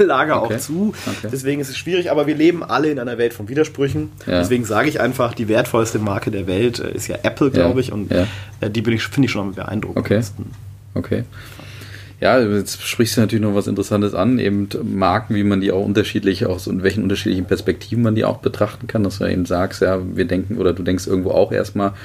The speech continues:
Speaker 2: bei Marke auch ans Logo, auch an etwas eher Größeres, wobei ja auch an jede kleine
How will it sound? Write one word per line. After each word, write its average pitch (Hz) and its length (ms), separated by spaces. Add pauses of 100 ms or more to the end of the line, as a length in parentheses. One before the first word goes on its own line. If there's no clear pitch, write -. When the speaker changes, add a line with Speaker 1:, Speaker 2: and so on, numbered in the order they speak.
(360)
Speaker 2:
bei 90 140
Marke 87 480
auch 92 100
ans 87 240
Logo, 98 420
auch 90 80
an 90 220
etwas - 320
eher 87 180
Größeres, 107 800
wobei 87 220
ja 90 140
auch - 180 (340)
an 87 140
jede 90 260
kleine 107 540